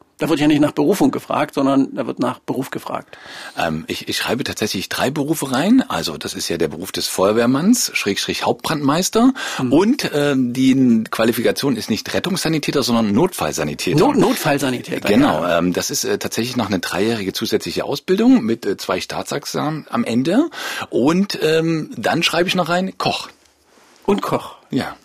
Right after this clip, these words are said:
Speaker 1: Und dann wundern sich wahrscheinlich manche.
Speaker 2: Ja, genau.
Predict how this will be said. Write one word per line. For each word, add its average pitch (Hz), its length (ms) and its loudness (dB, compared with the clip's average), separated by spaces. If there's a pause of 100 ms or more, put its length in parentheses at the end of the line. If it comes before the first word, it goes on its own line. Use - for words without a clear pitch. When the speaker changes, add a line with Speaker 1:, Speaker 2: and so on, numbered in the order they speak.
Speaker 1:
Und 170 160 4
dann 156 240 2
wundern 220 240 4
sich 135 160 -2
wahrscheinlich 131 380 -4
manche. - 320 -4 (400)
Speaker 2:
Ja, 104 280 0
genau. 127 280 2